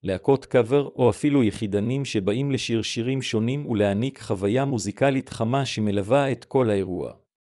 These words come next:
להקה חיה בעת חתונה זה דבר מאוד נפוץ בחו"ל, אך בארץ הנושא פחות מפותח.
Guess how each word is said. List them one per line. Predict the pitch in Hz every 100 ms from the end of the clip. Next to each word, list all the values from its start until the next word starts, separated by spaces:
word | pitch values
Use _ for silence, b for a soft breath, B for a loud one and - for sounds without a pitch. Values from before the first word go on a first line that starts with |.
| _ _ _ _ _ _ -
להקה | 95 87 - 151
חיה | - 98 107
בעת | 92 104 -
חתונה | - 95 107 110 127
זה | 110
דבר | 95 98 113 131
מאוד | 120 120 113
נפוץ | 107 - 135 -
בחו"ל, | 98 - 139 92 - - _ _ _
אך | - -
בארץ | 101 98 127 117 -
הנושא | 104 95 - 143 -
פחות | - - 98 104
מפותח. | 95 95 - 71 - -